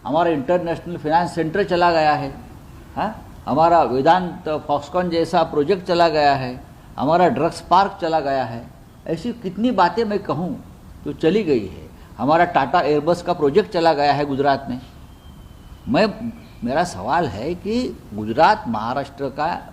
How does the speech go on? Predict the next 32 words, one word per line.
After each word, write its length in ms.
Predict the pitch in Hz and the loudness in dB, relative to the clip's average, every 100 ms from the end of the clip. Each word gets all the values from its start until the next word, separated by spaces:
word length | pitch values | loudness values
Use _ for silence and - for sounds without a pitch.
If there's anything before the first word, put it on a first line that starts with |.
| - - - - - - | -20 -20 -20 -20 -20 -10
हमारा 280 | 127 156 196 | -2 2 2
भाई 260 | 143 214 | 4 4
है, 160 | 208 113 | 4 0
हम 160 | 92 135 | -6 -4
हमेशा, 420 | 120 151 156 175 | -4 -4 -2 -2
हमारा 420 | 147 127 147 160 | 0 0 2 2
रिश्ता 320 | 143 117 - 185 | 0 -4 -4 -4
भाई 240 | 120 160 | 0 0
का 140 | 214 151 | 2 2
रहा 220 | 104 107 | 2 -4
गुजरात 360 | 101 107 104 - | -8 -8 -10 -12
के 100 | 98 | -18
साथ, 800 | - - - - - - - - | -18 -20 -20 -20 -20 -20 -8 -6
लेकिन 280 | 131 202 | -2 -2
जब 200 | 131 165 | 2 2
से 160 | 175 208 | 4 0
केंद्र 380 | 202 147 139 165 | 2 0 2 2
में 100 | 180 | 0
सरकार 400 | 175 123 147 131 | 0 -2 0 0
आई 180 | 110 151 | 0 0
है, 280 | 110 78 90 - - - - - - - - - | -4 -8 -14 -16 -20 -20 -20 -20 -20 -20 -20 -2
ये 80 | 175 | 0
भाई 280 | 135 113 175 | 2 4 4
भाई 200 | 196 196 | 6 4
का 140 | 180 160 135 | 2 -2 -2
रिश्ता 360 | 135 - 165 185 247 - - - | -8 -4 -2 -2 -4 -10 -14 -4
मोदी 280 | 131 139 180 | -2 2 4
और 180 | 180 175 | 2 0
शाह 260 | - 139 | -2 0
जी 120 | 156 156 | 0 0
ने 140 | 170 170 | -4 -2
तोड़कर 600 | 180 214 185 - 120 147 | 6 6 6 -2 -10 -10